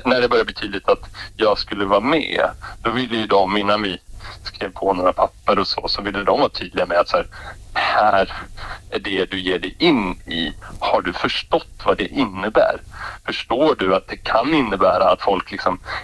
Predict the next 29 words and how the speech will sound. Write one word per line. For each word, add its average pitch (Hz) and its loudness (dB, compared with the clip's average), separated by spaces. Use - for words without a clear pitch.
gräver 92 2
i 92 -4
din 92 -4
historia 90 -2
och 87 2
skriver 98 -4
ut 90 -8
någonting 92 -2
i 92 -2
media 92 -2
kring 92 -4
det? 87 -4
Är, - -2
liksom, 95 0
är, 98 -2
är 113 0
du 120 -2
med 147 0
på - 4
att - -2
det 104 0
skulle 104 -2
kunna 117 0
hända? 101 0
Lite 117 -4
som 104 0
en 95 2
varning, 98 4
liksom. - -2